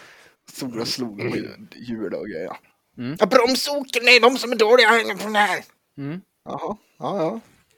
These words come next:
Speaker 1: Ja, fan då. Jag fixar den, jag har spänt den där jävla handbromsen. Eller pappa har spänt handbromsen. Men då dög inte det. Den tog ju nöp som satan.
Speaker 2: Ja, men det
Speaker 1: Men
Speaker 2: var
Speaker 1: det gjorde han
Speaker 2: bromsoken
Speaker 1: tydligen.
Speaker 2: du fick, inte han-, ja, ja, skitsamma. Fortsätt.
Speaker 1: Nej, handbromsen. Alltså det är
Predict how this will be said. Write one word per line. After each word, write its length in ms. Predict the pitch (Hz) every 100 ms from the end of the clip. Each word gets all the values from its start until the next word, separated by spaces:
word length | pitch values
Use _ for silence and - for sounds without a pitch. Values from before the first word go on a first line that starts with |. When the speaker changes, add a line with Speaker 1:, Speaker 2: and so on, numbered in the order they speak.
| _ _ _ _ _ -
Speaker 1:
Ja, 220 | 156 180 -
fan 280 | - 185 185
då. 100 | - _ _ - _ _
Jag 120 | -
fixar 300 | - 330 -
den, 100 | 226
jag 60 | 220
har 80 | 170
spänt 380 | - 262 262 -
den 80 |
där 60 | 156
jävla 340 | 151 147 143 123 - - -
handbromsen. 760 | - 147 147 151 135 - 113 113 - _ -
Eller 120 | 127
pappa 260 | 117 117 -
har 80 | 101
spänt 340 | - 113 107
handbromsen. 480 | 110 104 107 - - _ _ _ -
Men 100 | 151
då 120 | 202
dög 280 | 165 214 120
inte 200 | 117 113
det. 140 | 92 - -
Den 140 | 139
tog 280 | 135 254 180
ju 80 | 127
nöp 280 | 143 202 -
som 140 | 135
satan. 580 | - - 196 269 - 101 - - - -
Speaker 2:
Ja, 100 | 151
men 140 | 151 147
det 60 |
Speaker 1:
Men 100 | 139
Speaker 2:
var 80 | 143
Speaker 1:
det 60 | 156
gjorde 160 | 135
han 100 | 127
Speaker 2:
bromsoken 260 | 117 - 123
Speaker 1:
tydligen. 200 | 120 110
Speaker 2:
du 80 | 104
fick, 240 | 113 92
inte 280 | 123 131 117
han-, 240 | 165 180 -
ja, 140 | 143
ja, 60 | 127
skitsamma. 460 | 135 - 107 - -
Fortsätt. 180 | - -
Speaker 1:
Nej, 160 | 226 185
handbromsen. 680 | 180 202 202 156 135 113 92
Alltså 200 | 127 127
det 80 |
är 100 | 135